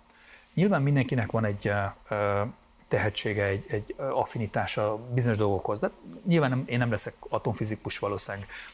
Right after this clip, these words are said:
nem leszek űrhajós. Tehát tudom azt, hogy meddig terjed a, a mozgásterem.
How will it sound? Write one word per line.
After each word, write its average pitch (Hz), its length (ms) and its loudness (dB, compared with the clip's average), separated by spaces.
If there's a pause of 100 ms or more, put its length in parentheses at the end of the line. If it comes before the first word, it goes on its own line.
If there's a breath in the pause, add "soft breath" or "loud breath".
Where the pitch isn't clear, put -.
nem 110 160 0
leszek 104 320 0
űrhajós. 98 560 0
Tehát - 160 -4
tudom 131 200 2
azt, 107 220 2
hogy 107 200 -4 (300 loud breath)
meddig 120 300 0
terjed 104 300 2
a, 104 180 0 (100)
a 117 60 -6
mozgásterem. 104 680 -2